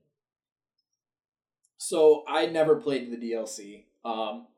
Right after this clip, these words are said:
like I said, I played this towards the beginning of the pandemic. I did the thirty hours, and I was like, "Oh, cool. All right." Um, I, I will, I will agree. The reason it does, it, that it is so short is that it was a proof of concept. This was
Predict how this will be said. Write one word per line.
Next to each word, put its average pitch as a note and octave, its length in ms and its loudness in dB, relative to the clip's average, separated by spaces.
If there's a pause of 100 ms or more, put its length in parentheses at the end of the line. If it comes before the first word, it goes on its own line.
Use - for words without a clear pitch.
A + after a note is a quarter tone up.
like A#2 180 -4
I A#2 40 -2
said, A#2 200 -6
I A2+ 80 -2
played C3 240 -4
this A#2+ 140 -8
towards B2 180 -6
the A#2+ 60 -14
beginning C3 260 -6
of A#2+ 60 -10
the A#2 360 -4
pandemic. D#3+ 480 -4
I C3 140 -4
did B2 180 -8
the A#2+ 80 -8
thirty C3 300 -4
hours, G3 400 2
and F#3 80 -8
I D#3 60 -2
was D3 120 -2
like, D3 180 -6
"Oh, F3 340 -4 (420)
cool. - 420 -2 (220)
All A#3+ 100 8
right." F#3+ 220 8 (340)
Um, F3+ 500 8 (840)
I, F#3+ 320 4
I F3 160 4
will, E3 500 -2
I D3 120 4
will C#3+ 180 2
agree. E3+ 320 4
The D#3+ 140 0
reason D3 280 2
it D3 120 -2
does, C#3+ 360 -4
it, D3 220 -4
that C#3+ 100 0
it C3+ 140 -2
is D3+ 240 2
so C#3+ 180 -2
short C#3 420 -4
is C3 120 -6
that C3+ 140 0
it C3+ 100 -6
was C3+ 180 -2
a C#3 60 -4
proof D3 280 -6
of D3 100 -18
concept. C#3+ 560 -8
This C3+ 240 -6
was D3+ 440 -2